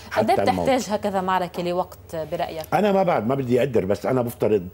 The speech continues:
Speaker 1: أنا امبارح سمعت، كنت على العربية، إنه واحد قال، آه، يقول المسؤول بحزب الله: "عملية أسبوع". أنا قلت: "هذا افتراض تفاؤلي"، بس أنا بقول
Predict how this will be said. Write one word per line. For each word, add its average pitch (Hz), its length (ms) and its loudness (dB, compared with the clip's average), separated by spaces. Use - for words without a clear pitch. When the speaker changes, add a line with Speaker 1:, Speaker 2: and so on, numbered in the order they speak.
Speaker 1:
أنا 180 140 2
امبارح 160 280 4
سمعت، 135 400 -2
كنت 107 260 -2
على 85 80 2
العربية، 101 680 2
إنه 110 160 -2
واحد 107 360 0
قال، 120 240 0
آه، 104 500 4
يقول 117 640 2
المسؤول 107 480 0
بحزب 101 340 0
الله: 101 220 2
"عملية 101 580 0
أسبوع". 76 440 -4
أنا 170 280 0
قلت: 156 220 0
"هذا 147 240 4
افتراض 127 400 2
تفاؤلي"، 90 720 0
بس - 280 -2
أنا 131 200 2
بقول 120 460 0